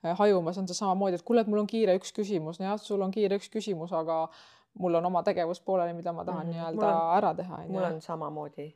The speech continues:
Speaker 2: et, äh, isegi kui sa oled klappidega, siis ükskõik, kes, äh, a la su lauast mööda kõnnib, siis sa ikkagi kuidagi, tõstad pea, vaatad, kes on, kas ta tuleb sinu juurde või ei tule, et, äh, ja siis pärast sinna tagasi jälle saada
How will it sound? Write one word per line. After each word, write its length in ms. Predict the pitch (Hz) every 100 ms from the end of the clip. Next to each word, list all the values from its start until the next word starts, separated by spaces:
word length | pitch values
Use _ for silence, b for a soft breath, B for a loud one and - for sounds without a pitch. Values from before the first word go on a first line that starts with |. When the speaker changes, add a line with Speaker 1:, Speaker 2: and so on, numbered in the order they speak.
| -
Speaker 2:
et, 440 | 143 139 _ -
äh, 220 | 143 139 139 b b b
isegi 260 | 175 175 160
kui 120 | 156
sa 100 | 160
oled 200 | 170 156 -
klappidega, 760 | 165 - - 147 147 151 151 b b b _
siis 340 | - 151 143 -
ükskõik, 460 | 156 160 - 170 165
kes, 420 | - - - -
äh, 440 | 156 156 - 151 - _
a 140 | - 160
la 180 | 151 151 _
su 380 | - 160 151 151
lauast 340 | 165 151 -
mööda 200 | 160 160
kõnnib, 320 | 143 165 147 -
siis 260 | - 139 -
sa 80 |
ikkagi 340 | 165 180 156 143
kuidagi, 680 | 151 151 143 - 156 151 151 _ _ _ _ _ _ _
tõstad 280 | 240 214 190
pea, 220 | 175 165 160
vaatad, 340 | 156 160 -
kes 240 | 165 -
on, 100 | 151
kas 120 | 147 -
ta 100 | 156
tuleb 240 | 156 147
sinu 200 | - 165
juurde 280 | 156 151 135
või 60 | 147
ei 60 |
tule, 300 | 147 160 151
et, 260 | 139 _ -
äh, 260 | 147 147 151 b b b -
ja 80 |
siis 160 | 165 143
pärast 360 | - 160 156 -
sinna 180 | 151
tagasi 440 | 147 156 139 160 160
jälle 720 | 151 160 151 151 147 151 151
saada 500 | - 160 156 156